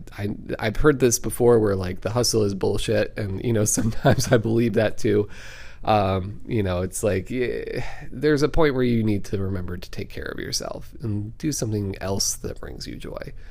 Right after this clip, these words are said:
We know design brings us joy. That's why we do what we do, right? We all love being designers, but there is a point where it gets to be taxing. You know, you only have so much creative, uh, and problem-solving ability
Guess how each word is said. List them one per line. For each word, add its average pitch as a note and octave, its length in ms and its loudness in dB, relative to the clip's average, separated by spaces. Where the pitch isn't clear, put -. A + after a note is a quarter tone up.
We B2+ 100 -4
know C3+ 200 6
design A2+ 380 4
brings G2+ 260 -4
us F#2 140 -8
joy. A2+ 260 2
That's A2+ 180 0
why A2 160 4
we A#2 140 4
do C3+ 260 4
what G2+ 140 2
we E2+ 100 -8
do, C2 260 -8
right? A2 320 -4
We A#2+ 120 2
all C3+ 220 4
love B2 380 4
being G#2+ 220 2
designers, G#2+ 520 -2
but A2 120 -4
there A#2 140 6
is A#2+ 120 6
a A2 40 0
point A2 340 -2
where A#2 120 0
it A2+ 80 -2
gets - 220 -6
to C#3+ 100 -6
be C#3+ 420 -2
taxing. - 640 -6
You G2 140 -4
know, G2+ 220 -2
you A2 180 -2
only D#3 160 -2
have E3+ 220 0
so D3 180 2
much B2 240 -2
creative, G#2+ 640 0
uh, F#2 420 -4
and F#2 240 -6
problem-solving G#2 1040 2
ability G2 680 0